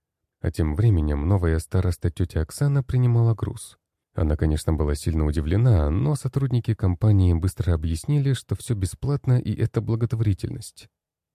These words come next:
После чего те сделали кучу фотографий, взяли интервью у деревенских на тему "Как им тяжело живется" и были восхищены историей о том, как мутант тут половину деревни перебил.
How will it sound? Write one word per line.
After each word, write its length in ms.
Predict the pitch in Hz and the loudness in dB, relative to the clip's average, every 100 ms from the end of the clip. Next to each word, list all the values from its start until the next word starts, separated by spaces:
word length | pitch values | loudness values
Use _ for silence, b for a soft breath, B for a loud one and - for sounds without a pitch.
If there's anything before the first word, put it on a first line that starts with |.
| _ - | _ -2
После 320 | 113 - 143 | 0 0 -2
чего 340 | - 95 95 | -2 2 2
те 200 | 98 - | 2 0
сделали 480 | 85 82 82 78 73 | 0 0 0 0 0
кучу 320 | 73 90 95 | -2 -2 -2
фотографий, 840 | 82 85 87 104 135 - 127 131 123 | -2 -2 0 0 -2 -2 -2 -2 -2
взяли 400 | 95 87 78 78 | 0 0 0 0
интервью 460 | 76 92 82 80 78 | 0 0 0 0 0
у 60 | |
деревенских 640 | 76 87 80 76 - 95 87 | 0 0 0 -2 -4 -4 -2
на 140 | 78 | -2
тему 440 | - 85 80 78 - | -2 -2 0 -2 0
"Как 260 | 101 85 | 0 2
им 140 | 85 78 | 0 -2
тяжело 360 | 87 82 78 | -4 -4 -2
живется" 680 | 78 92 156 165 - 151 147 - b b | -2 -2 -2 -4 -4 -2 -2 -4 b b
и 100 | 190 | -6
были 220 | 160 156 135 | -2 0 0
восхищены 680 | 123 - 113 - 107 120 | -2 -4 -6 -2 0 2
историей 540 | 110 - 98 92 82 78 | 0 -2 -2 0 0 0
о 120 | 76 | 0
том, 360 | - 113 78 76 | 0 0 0 -2
как 200 | 127 135 | -4 -2
мутант 500 | 127 - 135 127 - | -2 -2 -2 -2 -4
тут 220 | 117 - | -6 -4
половину 440 | 127 131 131 143 | -4 -2 0 0
деревни 460 | 139 151 113 82 78 | 0 0 2 2 -2
перебил. 540 | - 87 78 80 - | 0 -2 -2 -4 -8